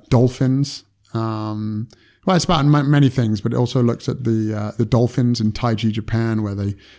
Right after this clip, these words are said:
sort of trap them all and, and then slaughter them for dolphin meat, and they save a couple of the best ones to sell to SeaWorld. Um, it's, it's about more than that, but there's the trainer of Flipper in there, you know, from the film, who sort of ends up going the other way and starts rescuing,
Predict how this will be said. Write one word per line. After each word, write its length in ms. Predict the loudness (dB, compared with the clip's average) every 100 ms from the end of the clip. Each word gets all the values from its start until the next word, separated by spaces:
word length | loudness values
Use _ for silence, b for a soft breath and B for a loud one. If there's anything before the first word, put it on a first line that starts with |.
| B
sort 140 | -4
of 100 | -4
trap 300 | 0 0 2
them 140 | 2 4
all 320 | 2 0 -2
and, 80 | 0
and 120 | 0
then 80 | 0
slaughter 340 | 0 2 2
them 140 | 2
for 80 | 0
dolphin 420 | 0 -2 0 -2
meat, 220 | 0 0 -2
and 100 | -4
they 60 |
save 280 | -4 -2 -4
a 40 |
couple 180 | -4 -6
of 60 | -4
the 40 |
best 300 | -4 -4 -4
ones 320 | -4 -2 -4
to 120 | -4 -6
sell 240 | -4 -2
to 80 | -4
SeaWorld. 640 | -2 0 2 2 0 -4 -8 b b b b b _
Um, 600 | -4 -2 -2 -4 -6 -4 0
it's, 120 | 2
it's 220 | 4 4
about 340 | 2 2 2
more 180 | 2 2
than 140 | 4 2
that, 180 | -2
but 80 | 0
there's 180 | 2 2
the 80 | 0
trainer 500 | -2 2 4 6 4
of 260 | 0 -4
Flipper 680 | -6 -12 0 2 2 2 0 -2
in 180 | 0 0
there, 280 | 0 0 2
you 60 |
know, 100 | 0
from 160 | 0 -2
the 60 |
film, 460 | -2 -2 0 2 2
who 100 | 0
sort 160 | 2 0
of 200 | 0 -4 B B B
ends 220 | 4 4
up 120 | 2
going 220 | 2 2
the 80 | 2
other 140 | 2
way 240 | 2 2 2
and 100 | 0
starts 320 | -4 -6 -4
rescuing, 640 | -2 -2 0 0 0 -2